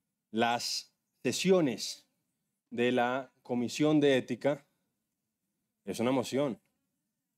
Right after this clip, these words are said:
No. Presidente, yo le estoy pidiendo que usted nos dé una claridad sobre un tema de procedimiento.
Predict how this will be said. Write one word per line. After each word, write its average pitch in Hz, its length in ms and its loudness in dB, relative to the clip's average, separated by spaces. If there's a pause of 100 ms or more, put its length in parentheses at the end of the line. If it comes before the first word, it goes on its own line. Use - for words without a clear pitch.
(220)
No. 107 420 -2 (2500)
Presidente, 120 680 0
yo 117 240 2
le 127 120 -2
estoy 131 200 -2
pidiendo 143 400 2
que 143 80 -6
usted 113 160 -6
nos 120 160 -2
dé 127 140 2
una 135 160 2
claridad 143 520 2
sobre 135 640 0 (100)
un 104 160 -14
tema 127 220 0
de 135 80 0
procedimiento. 156 600 2